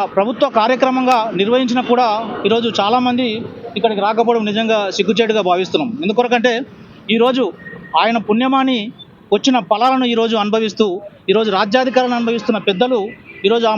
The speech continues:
మహానుభావుని జయంతి కార్యక్రమానికి కూడా ఇంత సంఖ్యలో హాజరు కావడం నిజంగా కూడా మేము అవమానంగానే భావిస్తున్నాం. ఎందుకొరకంటే, ఎన్నో ఏళ్ళుగా నైజాం పాలన నుంచి ఎంతోమంది తెలంగాణ ప్రజలు ఇబ్బంది పడ్డడు అన్న సందర్భంలో, సమైక్యాంధ్ర కలిసి ఉన్నప్పుడు ఎన్నో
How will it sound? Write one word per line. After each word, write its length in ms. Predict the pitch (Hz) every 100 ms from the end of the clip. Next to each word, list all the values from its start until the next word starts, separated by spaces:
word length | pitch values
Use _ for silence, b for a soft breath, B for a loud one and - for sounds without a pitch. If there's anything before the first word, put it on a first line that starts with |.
| 196
మహానుభావుని 540 | 208 254 262 254 247 214
జయంతి 260 | 202 233 226
కార్యక్రమానికి 520 | 220 220 208 208 208 202
కూడా 200 | 214 240 190 190 - - -
ఇంత 120 | 220 262
సంఖ్యలో 300 | 254 240 247 226
హాజరు 200 | 220 220
కావడం 180 | 208 208 196
నిజంగా 220 | 208 208
కూడా 220 | 208 214 175 202 - -
మేము 140 | 190 196
అవమానంగానే 460 | 185 214 214 208 180 165
భావిస్తున్నాం. 440 | 175 175 - 123 - - 180
ఎందుకొరకంటే, 460 | 196 226 233 220 208 240 - - 196
ఎన్నో 160 | 233 269 247
ఏళ్ళుగా 280 | 262 262 170 - - 175
నైజాం 320 | 214 254 262
పాలన 180 | 240 240 240
నుంచి 200 | 233 240 226 220 - - 190
ఎంతోమంది 500 | 226 285 285 269 262 226 - -
తెలంగాణ 340 | 202 233 254 262 233
ప్రజలు 260 | 226 226 208 185
ఇబ్బంది 260 | 175 247 254
పడ్డడు 280 | 240 226 220 220 - -
అన్న 120 | 202 196
సందర్భంలో, 500 | 196 214 233 233 240 202 208 - - -
సమైక్యాంధ్ర 560 | 214 262 226 269 262 247 220 214 - - - -
కలిసి 200 | 214 233 277
ఉన్నప్పుడు 320 | 254 220 240 202 190
ఎన్నో 140 | 190